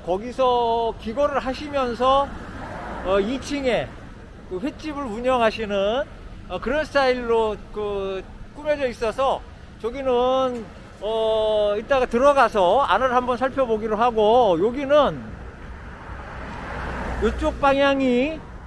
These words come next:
어, 묵호 진동 그 내항, 농골담, 또 그 배 들어오는 항구 쪽으로 들어가는 방향이고요.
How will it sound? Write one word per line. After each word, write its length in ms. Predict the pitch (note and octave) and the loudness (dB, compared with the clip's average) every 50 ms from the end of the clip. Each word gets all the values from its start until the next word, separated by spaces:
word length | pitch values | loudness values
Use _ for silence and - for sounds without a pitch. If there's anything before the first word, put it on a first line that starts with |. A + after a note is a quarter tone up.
| - - | -12 -8
어, 480 | D#3 E3+ F#3 F#3+ F#3+ F#3+ F#3+ G3 G3 F#3+ F#3 | -4 -2 0 2 2 2 2 2 2 0 -2
묵호 1000 | A#3 C#4 - - D4+ C#4+ C#4 C4+ C4+ C4 C4 C4 C4 B3+ B3+ B3+ B3 B3+ B3 A#3+ - | -6 -8 0 4 6 8 8 10 10 10 10 10 10 10 8 8 8 8 6 4 2
진동 480 | - C4 C#4 C#4 C4 C#4 C#4 C4+ B3+ | 0 -4 -4 0 2 4 4 4 2
그 120 | B3+ C4+ A#3+ | 2 2 2
내항, 560 | F3+ G3+ A#3 B3+ C4 C#4+ C#4+ A#3+ F3 C#3 A#2 - - - - - - - - - - - - - | 4 6 6 8 8 8 8 6 4 0 -4 -12 -12 -12 -12 -12 -12 -12 -14 -14 -16 -16 -10 -2
농골담, 920 | D#3+ A3 C4 C4+ - - D4 C#4+ C4+ - - C#4 B3 G#3+ F3+ C#3+ B2 A2 - - - - - - - - | 0 0 0 -2 -2 -2 0 0 0 0 2 4 4 6 4 2 -4 -10 -12 -16 -16 -18 -18 -12 -2 2
또 1200 | A#3+ B3 B3 A#3+ A#3 A#3 A#3 A3+ A3 A3 A3 A3 A3 G#3+ G#3+ G#3+ G#3+ G#3+ G#3+ G#3+ G#3+ G#3 G3+ F#3+ - - - | 4 6 6 6 6 4 4 4 2 2 2 2 2 2 2 2 2 2 2 2 0 -2 -2 -4 -8 -6 -2
그 880 | A3+ A3+ A3 A3 A3 A3 A3 G#3+ G#3+ G#3+ G#3 G#3 G#3 G#3 G#3 G#3 G3 - - - - - - | 2 4 6 6 6 6 6 4 4 4 2 2 2 0 0 -2 -2 -4 -8 -14 -16 -2 4
배 120 | G3+ B3+ | 6 6
들어오는 420 | C4 D4 D4 D4 C#4+ C#4 C#4 C#4 C4 | 6 6 4 4 6 6 6 4 4
항구 360 | G#3+ C4 D4 D#4+ D4+ D#4+ - | 4 2 0 0 -2 -4 -4
쪽으로 480 | - D#4 D4 C4+ C4+ C4 B3+ C4 B3 - | -2 -2 0 0 0 2 2 2 2 2
들어가는 480 | A3+ A#3 B3+ B3+ B3+ B3 B3 B3 B3 | 4 4 4 4 4 4 2 2 0
방향이고요. 800 | G#3 G3+ G3 G#3+ A3 A3 G#3+ G#3 G3+ G3+ F#3+ G#3 A#3 C#4 C4 G#3 | 0 -2 -2 -2 -2 -2 -2 -2 -2 -2 0 2 2 4 2 2